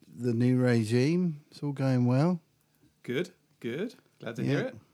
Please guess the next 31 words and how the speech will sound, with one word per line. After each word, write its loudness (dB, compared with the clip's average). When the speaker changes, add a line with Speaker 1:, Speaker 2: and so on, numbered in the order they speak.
Speaker 1:
yeah. -2
Speaker 2:
This -6
is -12
the, -8
um, -6
<laughs> -20
Speaker 1:
The -2
Atomic 0
Speaker 2:
this -10
is -6
Speaker 1:
Habits -2
thing. -2
Speaker 2:
Yeah, -2
yeah, -6
good. -4
Speaker 1:
Yeah. -2
Speaker 2:
Oh, -6
well, -6
that's -8
good, -14
Speaker 1:
Yeah. -4
Speaker 2:
'cause -2
I 0
love -8
that -6
Speaker 1:
Yeah, -6
Speaker 2:
book. -8
Speaker 1:
it's -16
great. -6
It's -14
really -6